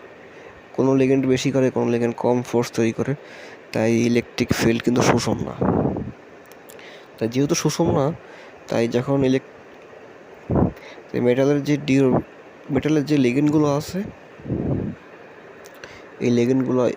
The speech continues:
ইলেকট্রিক ফিল্ডের প্রভাবে, এম, এই পাঁচটা ডি অরবিটাল দুইভাবে বিভক্ত হয়, একটা উচ্চ শক্তি স্ত-, দুইটা,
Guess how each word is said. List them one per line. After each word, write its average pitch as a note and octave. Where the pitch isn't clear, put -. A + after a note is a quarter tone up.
ইলেকট্রিক C3+
ফিল্ডের B2+
প্রভাবে, B2
এম, G2+
এই B2
পাঁচটা A#2
ডি B2+
অরবিটাল C#3
দুইভাবে C3
বিভক্ত B2
হয়, A#2
একটা -
উচ্চ C3+
শক্তি D3+
স্ত-, -
দুইটা, C3+